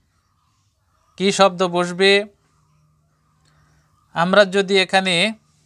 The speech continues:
আল জামিয়া শব্দ বসাই তাহলে শূন্যস্থান পূরণ হয়ে যাবে। তাহলে ইয়াদরুসু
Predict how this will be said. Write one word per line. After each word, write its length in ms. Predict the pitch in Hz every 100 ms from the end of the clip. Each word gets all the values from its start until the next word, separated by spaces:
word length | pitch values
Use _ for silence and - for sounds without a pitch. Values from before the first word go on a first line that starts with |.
| _ _ _ _ _ _ _ _ _ _ -
আল 160 | 180 180 139
জামিয়া 440 | 170 180 196 208 202 208 214 _ _ _ -
শব্দ 240 | 185 180 175 165
বসাই 380 | 160 - 185 208 202
তাহলে 220 | 185 175 -
শূন্যস্থান 460 | 165 160 156 185 175
পূরণ 200 | 190 185
হয়ে 140 | 185 185
যাবে। 240 | 185 190 196 208 _ _ _ _ _
তাহলে 220 | 165 175 170
ইয়াদরুসু 480 | 175 175 190 180